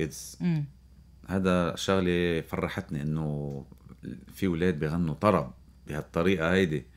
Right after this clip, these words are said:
Speaker 1: وأحلى كتير من مطربين موجودين.
Speaker 2: نعم.
Speaker 1: وبس ل-، للأسف، آه، عنا هون هلأ ما كتير شي عم يلفتني، لأنه الترند اللي عم بيضربوا
Speaker 2: صحيح.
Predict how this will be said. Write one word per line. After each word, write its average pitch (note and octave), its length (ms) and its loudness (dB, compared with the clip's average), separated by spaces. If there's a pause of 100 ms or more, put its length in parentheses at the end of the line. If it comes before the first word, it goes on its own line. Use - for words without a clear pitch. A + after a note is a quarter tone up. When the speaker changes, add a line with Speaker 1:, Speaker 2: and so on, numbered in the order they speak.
(600)
Speaker 1:
وأحلى F2 920 2
كتير C3 340 8
من G#2 300 6
مطربين G2 360 6
موجودين. G2 500 4 (220)
Speaker 2:
نعم. D#3 240 0 (1200)
Speaker 1:
وبس F2+ 680 2
ل-، F2+ 460 6
للأسف، A2 800 2
آه، F#2 300 4
عنا B2 300 4
هون B2 300 4
هلأ G#2+ 600 0 (180)
ما G2 180 2
كتير D#3 260 8
شي D3+ 220 4
عم C#3 120 8
يلفتني، B2+ 340 2
لأنه G2+ 260 4
الترند C3 440 8
اللي G2 120 0
عم F2+ 320 2
بيضربوا F2+ 720 2
Speaker 2:
صحيح. F3+ 360 -6